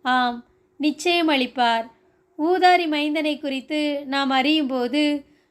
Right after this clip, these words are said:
தந்தையின் சொத்துக்கள் எல்லாவற்றையும் விற்று அழித்து மனந்திருந்தி தந்தையிடம் வரும்போது, தந்தை அவனை ஏற்றுக்கொள்கிறார், அதை கொண்டாடுகிறார்.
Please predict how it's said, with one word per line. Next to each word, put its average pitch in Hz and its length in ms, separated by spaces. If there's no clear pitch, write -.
தந்தையின் 320 580
சொத்துக்கள் 277 640
எல்லாவற்றையும் 294 920
விற்று 285 640
அழித்து 294 840
மனந்திருந்தி 294 920
தந்தையிடம் 302 560
வரும்போது, 269 840
தந்தை 330 400
அவனை 262 520
ஏற்றுக்கொள்கிறார், 247 960
அதை 320 400
கொண்டாடுகிறார். 302 960